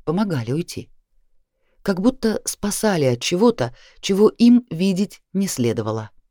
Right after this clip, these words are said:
Она одна оставалась сидеть в своей нише, спрятавшись за толстой портьерой. Опасно. Но еще опаснее было попытаться сбежать.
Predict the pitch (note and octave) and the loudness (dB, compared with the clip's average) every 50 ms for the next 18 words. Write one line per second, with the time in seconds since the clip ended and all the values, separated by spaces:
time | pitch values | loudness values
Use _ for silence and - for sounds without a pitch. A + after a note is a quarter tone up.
0 | _ _ _ _ _ _ _ _ _ _ _ _ _ _ _ _ _ _ _ _ | _ _ _ _ _ _ _ _ _ _ _ _ _ _ _ _ _ _ _ _
1 | _ _ _ _ - A3 A#3 B3 B3+ B3+ A#3 F3+ D#3+ E3+ E3 D3 B2 A#2+ - - | _ _ _ _ -2 2 4 4 4 4 2 0 2 2 2 2 2 0 -2 -2
2 | B2 B2+ D3 C#3+ C3+ C3 - - C#3 C#3 C3+ B2+ - - - C#3 C3+ C#3 C3+ B2+ | -2 0 0 0 0 -2 -2 -4 -2 -2 -2 -2 -2 -4 -4 -2 -2 0 0 -2
3 | C#3 D#3+ F3+ F3+ - - G2+ G2 - - - - - - - - - - F#3+ F#3+ | -2 -2 -4 -4 -4 -6 -6 -8 -10 -12 -20 -20 -20 -14 -14 -8 -2 -2 -2 -2
4 | - D3+ - - - E3 C#3+ B2+ D#3 C#3+ - F3 F3 E3 - - D#3 D3 - D3 | -2 -4 -6 -4 -4 -4 -4 -4 -4 -2 -2 -2 -2 -2 -4 -6 -8 -6 -6 -8
5 | - - - - A#2+ A2+ G#2 - A2+ - _ _ _ _ _ _ _ _ _ _ | -8 -8 -12 -12 -12 -12 -12 -12 -18 -20 _ _ _ _ _ _ _ _ _ _
6 | _ _ _ _ _ - - C3 - - G#3+ G3 D#3 D#3 - E3+ E3 D3 A#2+ _ | _ _ _ _ _ -8 -8 -8 -4 -2 -2 -2 -2 -4 -6 -8 -8 -10 -10 _
7 | _ _ _ _ _ _ _ _ _ - - _ - D#3+ E3 E3+ E3 F#3 F3 - | _ _ _ _ _ _ _ _ _ -20 -20 _ -2 0 0 0 0 -2 -2 0
8 | - C4 G#3+ - - D#3 C3+ B2 - - C3+ C3 B2 A#2 B2+ A#2+ A2 G#2+ A2 A#2+ | 0 0 0 0 -2 -2 -2 -2 -2 -2 -2 -2 0 0 -2 -4 -4 -6 -10 -16
9 | _ _ _ _ _ _ - - E3+ - F#3+ - - G3 - - - G3+ E3+ F3 | _ _ _ _ _ _ -8 -8 -6 -4 -4 -4 -4 -6 -6 -6 -8 -8 -8 -6
10 | E3+ F#3+ F3 C#3 B2 G2+ G2+ _ _ _ | -6 -6 -6 -6 -8 -10 -12 _ _ _